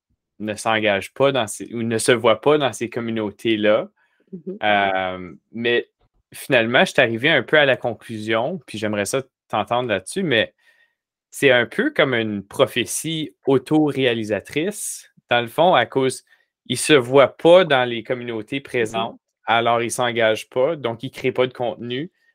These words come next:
Speaker 1: Alors, tu sais, ça fait comme une boucle de rétroaction
Speaker 2: Mhm.
Speaker 1: négative, je pense. Fait que ça,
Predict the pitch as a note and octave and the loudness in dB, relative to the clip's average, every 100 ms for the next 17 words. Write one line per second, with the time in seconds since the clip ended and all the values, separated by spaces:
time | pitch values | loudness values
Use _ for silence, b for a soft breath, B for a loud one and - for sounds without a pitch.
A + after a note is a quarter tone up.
0 | _ B2 A#2+ A#2+ A#2+ A#2 A2+ _ _ _ | _ -2 4 6 6 4 -2 _ _ _
1 | _ _ - C#3+ C3 A#2 C3 C3 A#2+ A#2 | _ _ -2 -2 -2 0 2 2 0 -6
2 | A2 B2+ C3 - A#2 A2+ - A#2 G2+ F#2 | -2 -2 -2 -4 -2 -4 -4 -2 -2 -2
3 | - A#2+ A2+ A2 G#2+ _ _ - F3 F#3 | -6 -2 -2 -2 -8 _ _ -18 -12 -12
4 | E3+ - A2+ A2 - D3 F3 - E3+ G3 | -12 -8 -2 -2 -2 -8 -8 -4 -2 -2
5 | - _ _ _ B2+ A2+ - b b - | -8 _ _ _ -2 -2 -4 b b -2
6 | C#3 A2+ | 4 4